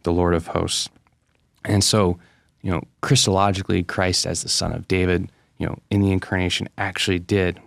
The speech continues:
in fact, walk up this hill. Um, but as Handel, uh, points out, Christ doesn't just walk up the hill and to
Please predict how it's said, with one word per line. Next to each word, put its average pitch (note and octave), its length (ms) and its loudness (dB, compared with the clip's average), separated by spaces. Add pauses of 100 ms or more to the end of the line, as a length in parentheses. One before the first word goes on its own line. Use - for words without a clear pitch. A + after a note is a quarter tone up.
(160)
in F#2 140 2
fact, E2+ 400 -6
walk F2+ 340 -4
up F2 160 -4
this - 240 -4
hill. F#2 300 0 (440)
Um, G2 340 -2 (380)
but B2 120 2
as C3+ 200 4
Handel, B2+ 540 2
uh, - 60 -4 (380)
points G#2 340 0
out, G2+ 400 0 (400)
Christ - 380 0
doesn't G#2 300 2
just G2+ 300 0 (420)
walk G2+ 360 -2
up G2 200 0 (120)
the G2 100 -2
hill G2 300 2
and G2 200 0
to F#2 260 -2